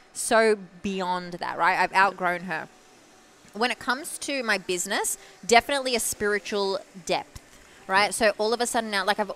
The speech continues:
Speaker 1: always been very connected. For those who don't know, I am a spiritual teacher. So I do this every single day. But I think, you know, the version that I was then had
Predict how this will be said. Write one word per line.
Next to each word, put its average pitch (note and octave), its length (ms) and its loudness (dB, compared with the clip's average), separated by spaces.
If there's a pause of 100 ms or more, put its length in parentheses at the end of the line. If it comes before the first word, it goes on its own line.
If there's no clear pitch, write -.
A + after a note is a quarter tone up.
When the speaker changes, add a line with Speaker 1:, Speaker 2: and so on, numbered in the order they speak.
(160)
Speaker 1:
always G#3+ 240 2
been G3+ 160 0
very F#3 180 2
connected. F3+ 440 -6
For G3+ 80 -8
those F#3+ 220 -2
who A3 60 -4
don't F#3 140 -2
know, E3+ 160 -4
I F3+ 80 -2
am F#3 160 -4
a F#3 40 -4
spiritual F3+ 420 -6
teacher. F3 340 -6
So F#3+ 300 -2
I G3+ 80 0
do A3 200 -6
this A#3+ 220 -6
every G3+ 200 -2
single F#3 280 -6
day. E3+ 300 -4 (320)
But G#3 100 2
I G#3 80 4
think, A#3+ 300 -4 (480)
you G#3+ 100 -2
know, G3 160 2 (160)
the G#3 80 0
version G#3+ 380 2
that G#3+ 120 4
I G#3 60 4
was F#3+ 280 -2
then F#3 500 0 (720)
had A#3+ 480 4